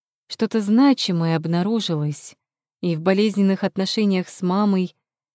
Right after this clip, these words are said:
и в потерянной любви отца, и в бесконечных предательствах мальчиков, мужчин, подруг.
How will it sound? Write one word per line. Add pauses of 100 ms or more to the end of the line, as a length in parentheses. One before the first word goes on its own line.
(140)
и
в
потерянной
любви
отца, (680)
и
в
бесконечных
предательствах
мальчиков,
мужчин,
подруг.